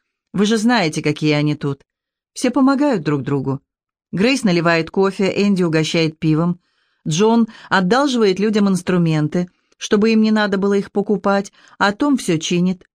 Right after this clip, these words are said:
Тут все друзья, деньги тут не нужны. Я даже ничего не потратила. Все придется домой везти", — с горькой улыбкой закончила она. "Так вы его не любите?" — спросил полицейский.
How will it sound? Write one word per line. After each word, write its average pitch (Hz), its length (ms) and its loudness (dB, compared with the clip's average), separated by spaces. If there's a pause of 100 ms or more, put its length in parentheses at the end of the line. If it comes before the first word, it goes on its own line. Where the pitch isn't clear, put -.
(200)
Тут 254 140 -2
все 285 180 -2
друзья, 240 460 0
деньги 190 300 0
тут 185 180 -4
не 190 140 0
нужны. 190 440 -2 (600)
Я 220 260 0
даже 220 240 0
ничего 240 320 0
не 240 100 2
потратила. 226 760 -2 (580)
Все 262 300 -2
придется 247 420 0
домой 220 320 2
везти", — 165 380 -2
с 143 80 -4
горькой 160 320 0
улыбкой 160 340 0
закончила 151 640 -2
она. 151 260 -2 (1080)
"Так 175 180 -2
вы 175 100 2
его 180 180 2
не 185 140 2
любите?" — 147 340 0
спросил 151 400 -2
полицейский. 151 800 -4